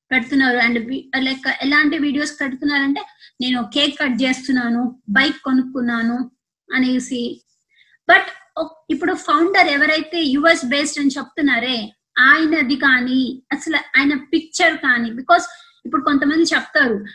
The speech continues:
ఆ, డేనియల్ జాన్సన్ అని కొడితే ఫస్ట్ ఎవరైతే వీడియో వస్తుందో ఆయనే ఫౌండర్ అనేసి చెప్పి వీడియో, like, అన్ని, ఆ, వీడియోస్ క్రియేట్ చేస్తారు కదా వాళ్ళు,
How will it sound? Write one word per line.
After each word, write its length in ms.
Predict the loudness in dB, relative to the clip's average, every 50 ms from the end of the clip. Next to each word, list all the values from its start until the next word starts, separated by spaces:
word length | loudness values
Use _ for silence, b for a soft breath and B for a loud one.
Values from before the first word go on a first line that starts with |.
| B _ 2
ఆ, 120 | 2 4
డేనియల్ 500 | 4 2 2 2 4 4 2 2 0 0
జాన్సన్ 400 | 0 0 0 0 0 0 0 0
అని 160 | 0 0 0
కొడితే 600 | -2 -4 -6 -6 -6 -4 -4 -4 -2 -2 -4 -4
ఫస్ట్ 440 | -4 -4 -2 0 0 0 -2 -2 -4
ఎవరైతే 420 | -4 -2 -2 -2 -4 -4 -4 -6 -4
వీడియో 300 | -2 -2 -2 -2 -2 -2
వస్తుందో 380 | -2 -4 -4 -6 -6 -4 0
ఆయనే 420 | 2 2 2 2 0 -2 -2 -2 -4
ఫౌండర్ 420 | -4 -4 -4 -4 -2 -2 0 0
అనేసి 360 | 0 0 -2 -4 -4 -6 -8
చెప్పి 440 | -8 -8 -10 -8 -8 -8 -10 -10 _ _ _ _ _ _ -4
వీడియో, 520 | -2 0 0 0 2 0 0 0 -2 -4 -6 -12 _ _ -10
like, 180 | -10 -10 -10 -14 _ _ _ _ _ 2
అన్ని, 320 | 4 4 6 4 4 0 -2 -4 -2
ఆ, 200 | 0 0 0 0 -2 -2 -4 -4 -4 -2
వీడియోస్ 500 | -2 0 0 2 2 2 2 0 -2 -2
క్రియేట్ 680 | 0 0 -2 -2 -2 -2 -2 0 0 0 -2 -2 -4
చేస్తారు 340 | -6 -6 -2 -2 -2 -2 -2
కదా 220 | -4 -6 -6 -4
వాళ్ళు, 400 | -4 -4 -4 -4 -4 -6 -8 -10